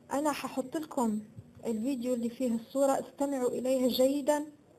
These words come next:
وابدأوا تحللوا المعلومات براسكم. الله سبحانه وتعالى عطينا هذا القرآن لإلنا كبشر. طبعًا أعيد وأكرر، أنا أحترم كل الديانات، أنا لأني مسلمة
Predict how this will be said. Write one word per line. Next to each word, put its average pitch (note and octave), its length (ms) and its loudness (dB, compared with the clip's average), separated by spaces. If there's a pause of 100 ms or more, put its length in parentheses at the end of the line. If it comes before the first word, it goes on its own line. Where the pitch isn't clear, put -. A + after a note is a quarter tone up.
(760)
وابدأوا C4 380 4
تحللوا C4 580 0
المعلومات A#3 680 2 (800)
براسكم. A#3+ 640 4 (240)
الله C#4 140 6
سبحانه C#4+ 340 -2
وتعالى C4+ 360 4
عطينا C4+ 600 2
هذا B3+ 120 2
القرآن B3+ 460 0
لإلنا B3+ 440 2
كبشر. A3+ 500 -4 (1700)
طبعًا A#3+ 440 6 (360)
أعيد C#4 240 4
وأكرر، A3+ 600 0 (600)
أنا C4+ 140 2
أحترم C#4+ 520 0
كل C4+ 240 0
الديانات، A#3+ 640 4 (1120)
أنا E4 160 6
لأني D4+ 400 4
مسلمة D4 500 2